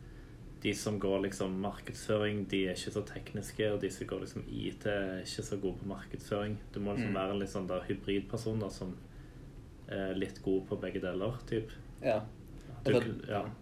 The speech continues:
Speaker 1: du er en blanding da av ulike fagfelt som ofte er ulike utdanningsretninger.
Speaker 2: Mm.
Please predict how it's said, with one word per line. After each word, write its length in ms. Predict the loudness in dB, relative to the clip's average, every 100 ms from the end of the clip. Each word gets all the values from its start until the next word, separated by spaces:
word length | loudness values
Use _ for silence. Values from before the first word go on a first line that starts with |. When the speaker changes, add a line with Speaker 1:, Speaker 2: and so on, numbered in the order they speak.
| 0
Speaker 1:
du 100 | 4
er 60 | 6
en 100 | 6
blanding 460 | 4 2 2 0 2
da 160 | 2 2
av 60 | 2
ulike 500 | 0 -2 -2 -2 -2
fagfelt 540 | -4 -4 0 -2 -2
som 280 | -4 -4 -4 -8 -14 -14 -12 -2
ofte 320 | -2 0 0
er 60 | 2
ulike 480 | 2 0 -2 -2 -2
utdanningsretninger. 760 | -2 -2 -2 -2 -4 -4 -6 -6 -8 -12 -6 0
Speaker 2:
Mm. 280 | 0 0